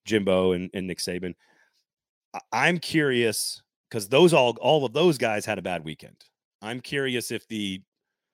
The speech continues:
just hire a ball coach who cares about his people. Like, that was a bad, that, that group took, took it on the chin this past weekend.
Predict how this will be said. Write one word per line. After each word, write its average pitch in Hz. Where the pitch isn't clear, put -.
just 180
hire 190
a 104
ball 95
coach 139
who 101
cares 110
about 110
his 98
people. 120
Like, 101
that 131
was 113
a 110
bad, 92
that, 104
that 120
group 107
took, 113
took -
it 104
on 95
the 85
chin 82
this 80
past 73
weekend. -